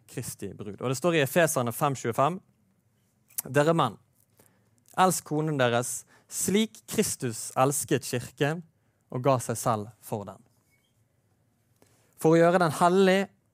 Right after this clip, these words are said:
og rense den med badet i vann, i kraft av et ord. Slik vil han selv for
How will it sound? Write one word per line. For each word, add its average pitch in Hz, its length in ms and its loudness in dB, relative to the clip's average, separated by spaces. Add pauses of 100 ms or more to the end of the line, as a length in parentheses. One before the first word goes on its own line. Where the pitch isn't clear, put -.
(120)
og 143 140 0
rense 156 340 -2
den 131 240 0
med 127 160 -2
badet 135 400 2
i 107 80 -4
vann, 104 220 -10 (760)
i - 100 -8
kraft - 540 0
av 117 140 -2
et - 160 -20
ord. - 340 -18 (800)
Slik 175 360 0
vil 143 120 2
han 127 260 0
selv 170 380 -2
for 120 240 -10